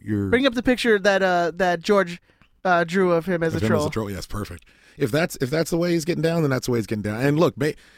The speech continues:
Speaker 1: maybe, maybe we all just mis-, we don't understand it. Maybe we're, we're, we're reading it all wrong and we're looking for issues. I don't know. If, again, if a lot of people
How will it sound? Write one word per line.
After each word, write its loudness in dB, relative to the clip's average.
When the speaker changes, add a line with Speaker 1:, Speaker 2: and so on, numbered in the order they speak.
Speaker 1:
maybe, 0
maybe 4
we 4
all 2
just -2
mis-, -4
we -2
don't -2
understand -10
it. -20
Maybe 2
we're, 0
we're, -6
we're -10
reading 0
it 0
all 0
wrong -2
and -10
we're -2
looking 0
for -4
issues. -8
I -8
don't -6
know. -14
If, -4
again, 0
if -6
a -6
lot -4
of -6
people -4